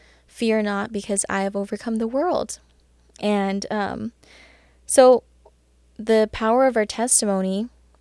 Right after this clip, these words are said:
because we know that God has been victorious in our lives, the power of, you know, my friend's te-,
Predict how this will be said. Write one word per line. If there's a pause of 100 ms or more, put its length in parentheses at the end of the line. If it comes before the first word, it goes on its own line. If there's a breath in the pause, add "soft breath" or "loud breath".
(160)
because
we
know
that
God
has
been
victorious
in
our
lives,
the
power
of, (280 loud breath)
you
know,
my
friend's
te-,